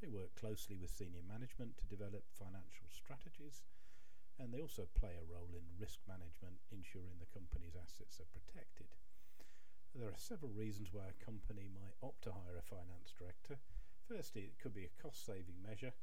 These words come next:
Um, if they don't have, uh, resources for a full-time one, then part-time ones, fractional ones, uh, make obviously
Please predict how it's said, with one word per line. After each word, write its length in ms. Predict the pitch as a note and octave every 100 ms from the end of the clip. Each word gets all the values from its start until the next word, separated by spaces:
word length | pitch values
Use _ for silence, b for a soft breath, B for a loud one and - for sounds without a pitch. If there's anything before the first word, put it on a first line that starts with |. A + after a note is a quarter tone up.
| B B B B -
Um, 560 | G#2 G#2 G2+ G2+ G2+ C3 - - - -
if 160 | - -
they 80 |
don't 240 | F#2+ G#2 F#2
have, 240 | G#2+ G2 - - G2+
uh, 320 | G2 G2 G2 -
resources 480 | G#2+ F#2+ G#2 - G2+
for 160 | - F#2
a 80 | -
full-time 480 | B2+ A#2 - A2 A2
one, 240 | A2+ A#2 G#2+ B B B
then 320 | A#2+ G2+ F#2 -
part-time 560 | F#2+ - - F2+ F2
ones, 320 | E2+ F2 F2 -
fractional 480 | - - - - F2
ones, 400 | F2 E2+ F#2 F2+
uh, 80 | F#2 F2 - B B -
make 160 | F2
obviously 560 | F2 E2+ F2+ E2+ - F2